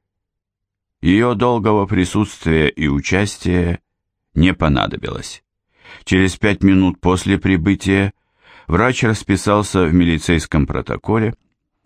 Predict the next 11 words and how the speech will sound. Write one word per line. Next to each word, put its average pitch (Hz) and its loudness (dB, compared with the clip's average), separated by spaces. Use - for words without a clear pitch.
дежурный 120 2
участковый 107 0
инспектор 95 -2
отметился 98 2
в 82 2
медицинской 82 0
ведомости, 113 -4
и, 135 0
выкурив 104 0
по 87 0
сигарете, 87 -2